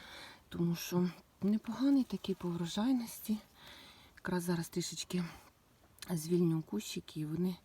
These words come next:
ще будуть в'язатися. Полив для перця — це, ну, основне, тому тут завжди повинна бути волога земля. Ем, посадила їх, е, густенько так,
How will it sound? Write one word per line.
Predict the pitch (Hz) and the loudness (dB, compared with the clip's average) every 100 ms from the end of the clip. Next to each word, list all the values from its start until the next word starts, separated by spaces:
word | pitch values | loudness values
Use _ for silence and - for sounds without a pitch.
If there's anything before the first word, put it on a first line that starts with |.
| - - - - | -20 -20 -20 -12
ще | - 180 | -4 -2
будуть | 175 170 175 | 0 0 2
в'язатися. | 180 156 143 - 151 156 | 0 0 -4 -6 -8 -8
Полив | - 180 185 226 233 - - - | -2 0 2 2 0 -2 -14 -4
для | 170 160 | -2 -2
перця — | - 190 190 - 160 | -2 -2 -4 -6 -8
це, | - 165 160 - - - - - - - - | -4 -2 -2 -8 -20 -20 -20 -20 -20 -20 -2
ну, | 180 175 165 | 2 4 2
основне, | 170 190 185 175 165 147 - - | 4 4 4 4 2 0 -6 -6
тому | 170 170 175 | 2 2 2
тут | 175 - - | -2 -4 -2
завжди | 180 170 | 0 0
повинна | - 160 175 170 165 | -4 -2 0 2 2
бути | 165 - 160 | -2 -2 -2
волога | 156 160 180 175 | 0 0 0 0
земля. | 165 156 151 143 - - - - - - - | 0 0 -2 -8 -14 -20 -20 -18 -20 -20 -6
Ем, | - 160 160 156 156 - | 0 2 2 0 -2 -6
посадила | 190 - 170 196 185 | -6 -4 -2 0 2
їх, | 170 165 165 - | 0 -2 -4 -4
е, | 175 160 160 151 - - | -4 -2 -2 -4 -8 -8
густенько | 165 - 190 240 269 | -8 -4 0 0 0
так, | - 277 - - | -2 -2 -4 -12